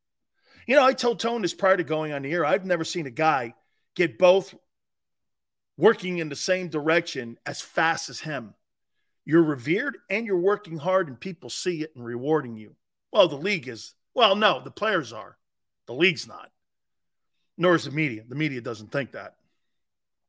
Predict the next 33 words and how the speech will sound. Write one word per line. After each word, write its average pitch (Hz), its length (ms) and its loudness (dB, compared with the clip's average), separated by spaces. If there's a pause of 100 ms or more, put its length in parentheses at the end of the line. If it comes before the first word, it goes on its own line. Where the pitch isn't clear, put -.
(560)
Okay? 165 320 -4 (2000)
The 147 60 -6
media 175 280 4
doesn't 120 320 -4
think 135 220 -6
that. 101 200 -16 (300)
Any 147 200 -2
other, 131 200 -2
I 143 200 -12
mean, 131 260 -6 (380)
C 226 200 0
B 208 100 2
S 202 160 4
didn't 165 140 0
even 151 220 0
have 147 180 -2
him 147 100 -4
on 147 140 0
the 135 80 -6
top 156 320 2
fifty 147 340 -4 (160)
players 147 380 -2
in 127 100 -12
the 117 80 -10
league. 143 320 -4 (1500)
The 170 120 6
N 190 80 8
F 185 100 2
L 214 120 2
players 160 320 0
have 151 120 2
him 160 80 -4
third. 175 380 2